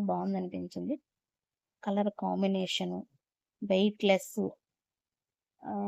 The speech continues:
లైట్, అంటే మరీ హెవీ మేకప్ కాకుండా లైట్‌గా చేశారు. నాకైతే చాలా, చాలా బా నచ్చిందండి. So, ఆ పాప ఆ డ్రెస్ మీదే చాలా మంది ఫోటోస్ అయితే కూడా తీసుకున్నారు. ఇక ఇక్కడ వాళ్ళు ఏంటంటే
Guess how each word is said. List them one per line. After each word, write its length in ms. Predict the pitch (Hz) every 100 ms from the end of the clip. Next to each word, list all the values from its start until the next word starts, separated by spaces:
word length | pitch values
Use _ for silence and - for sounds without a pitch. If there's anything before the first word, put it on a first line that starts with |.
| 202 208
లైట్, 480 | 196 214 247 247 247 -
అంటే 260 | 202 208 226 220 190 202
మరీ 260 | 190 214 254 262
హెవీ 240 | 226 226
మేకప్ 380 | 233 208 - -
కాకుండా 380 | - 180 202 262 330 -
లైట్‌గా 540 | 196 190 208 - 240 254
చేశారు. 500 | 185 175 185 190 370 _ _ _ _ _
నాకైతే 480 | - 196 196 196 190
చాలా, 260 | 226 202 185
చాలా 260 | 180 180 175 - -
బా 160 | 175 170
నచ్చిందండి. 680 | 175 180 - 185 175 170 247 349 _ _ _ _ _ _
So, 180 | - - 269 254 247
ఆ 100 | -
పాప 280 | - 214 220 240
ఆ 100 | 226
డ్రెస్ 280 | 214 202 -
మీదే 200 | 220 226 226
చాలా 440 | - 180 170 190
మంది 240 | 226 226 220
ఫోటోస్ 400 | 214 202 202 -
అయితే 160 | 202 196
కూడా 160 | 202 202 -
తీసుకున్నారు. 640 | 175 175 - 180 170 165 349 _ _ _ _ _ -
ఇక 100 | 233
ఇక్కడ 260 | 233 233
వాళ్ళు 260 | 226 220 220
ఏంటంటే 500 | 214 208 202 208